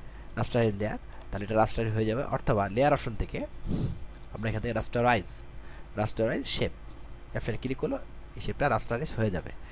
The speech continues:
তো দুইভাবে আমরা রাস্টারাইজ করতে পারি। এখানে মাউসের ডান বাটন ক্লিক করে লেয়ারের উপরে এখান থেকেও রাস্টারাইজ করতে পারি, অথবা লেয়ার অপশন থেকেও রাস্টারাইজ থেকে আমরা রাস্টারাইজ করে ফেলতে পারি।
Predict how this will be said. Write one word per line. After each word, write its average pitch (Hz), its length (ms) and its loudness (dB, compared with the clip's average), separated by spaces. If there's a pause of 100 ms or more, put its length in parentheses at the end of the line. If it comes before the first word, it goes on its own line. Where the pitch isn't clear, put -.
(340)
তো - 80 -10
দুইভাবে 127 320 8
আমরা 127 160 8
রাস্টারাইজ 123 300 2
করতে - 160 -2
পারি। - 100 -2
এখানে 123 180 -2
মাউসের 113 280 0
ডান 117 140 4
বাটন 120 120 0
ক্লিক 120 240 -4
করে 135 180 0
লেয়ারের 117 220 2
উপরে 170 160 -2 (400)
এখান - 180 2
থেকেও 123 200 6
রাস্টারাইজ 127 300 2
করতে 131 260 0
পারি, 139 160 -2 (520)
অথবা - 400 4
লেয়ার 113 240 4
অপশন - 200 -4
থেকেও - 260 -2
রাস্টারাইজ 110 480 0 (120)
থেকে 139 240 -2 (500)
আমরা 208 180 2
রাস্টারাইজ - 400 4
করে 214 100 2
ফেলতে - 280 -4
পারি। - 120 -6